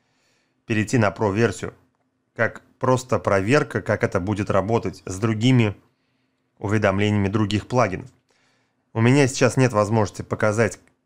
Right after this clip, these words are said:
как это работает в реале с другими уведомлениями других плагинов, так как таких плагинов у меня просто здесь нет. Поэтому, исходя из этого,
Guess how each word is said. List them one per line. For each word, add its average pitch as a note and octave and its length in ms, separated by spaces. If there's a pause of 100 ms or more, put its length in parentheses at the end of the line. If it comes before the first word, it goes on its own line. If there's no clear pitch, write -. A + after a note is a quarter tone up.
(180)
как A2+ 220
это F#2+ 160
работает G2 540
в F#2 60
реале G2 460 (760)
с G2+ 100
другими G#2+ 520 (140)
уведомлениями G2 800
других G2 360
плагинов, C#3 400
так - 180
как G2+ 160
таких G2+ 340
плагинов F#2+ 420
у G2+ 40
меня F#2+ 180
просто G2+ 300
здесь F2 220
нет. C3 280 (540)
Поэтому, C3+ 460 (160)
исходя A#2+ 460
из G#2+ 180
этого, C3 480